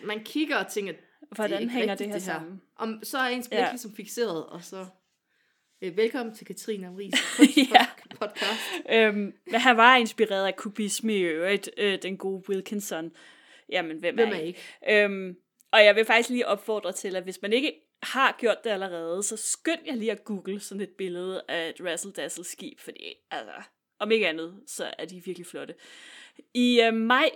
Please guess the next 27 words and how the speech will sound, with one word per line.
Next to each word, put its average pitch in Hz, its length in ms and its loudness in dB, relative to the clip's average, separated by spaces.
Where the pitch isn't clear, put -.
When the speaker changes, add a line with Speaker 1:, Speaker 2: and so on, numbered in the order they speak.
Speaker 2:
nitten 240 260 0
hundrede 233 240 2
sytten, 214 380 -6
så - 280 -2
fik 262 400 -2
Razzle 202 380 0
Dazzle 196 340 -2
sin 214 240 -4
første 208 540 0
test - 600 -6
i 226 40 -8
felten. - 480 -8
Det 262 120 2
var 214 320 4
et, 185 200 -2
øh, 170 120 -2
britisk 277 420 0
krigsskib 302 500 -4
ved 220 120 2
navnet 214 500 2
H 220 260 2
M 196 80 -2
S 190 100 -10
Industry, 240 580 0
som 190 320 -6
blev 196 160 -8
malet 190 520 -2